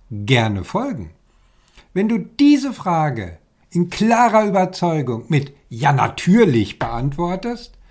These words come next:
dann empfehle ich dir, hör dir einige Episoden aus dem Karrieretalk Logistikkarrieren, über die man spricht, an.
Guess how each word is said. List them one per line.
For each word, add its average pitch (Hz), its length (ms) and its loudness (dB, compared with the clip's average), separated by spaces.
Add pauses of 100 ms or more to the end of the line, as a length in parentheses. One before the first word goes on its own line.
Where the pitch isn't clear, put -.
(280)
dann 226 220 0
empfehle 262 480 2
ich 233 180 -4
dir, 214 420 -4 (540)
hör 233 360 0
dir 180 220 0
einige 180 440 0
Episoden 180 640 0
aus 156 220 -4
dem 156 160 -2
Karrieretalk 151 1000 -2 (440)
Logistikkarrieren, 143 1200 -2
über 135 240 -2
die 123 180 -4
man 143 180 -2
spricht, 170 560 -4
an. 87 240 -14